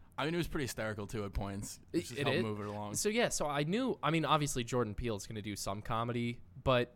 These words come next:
Speaker 2: when you're, when you say to me, "Hey,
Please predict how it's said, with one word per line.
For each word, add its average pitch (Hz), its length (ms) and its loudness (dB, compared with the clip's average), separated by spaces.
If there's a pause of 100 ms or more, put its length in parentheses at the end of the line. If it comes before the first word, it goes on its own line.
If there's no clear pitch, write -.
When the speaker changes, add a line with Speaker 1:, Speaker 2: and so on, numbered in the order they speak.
(160)
Speaker 2:
when 139 180 0
you're, 139 200 2 (480)
when 147 160 6
you 208 380 4 (380)
say 151 600 4
to 147 160 0
me, 123 480 -2
"Hey, 208 420 -4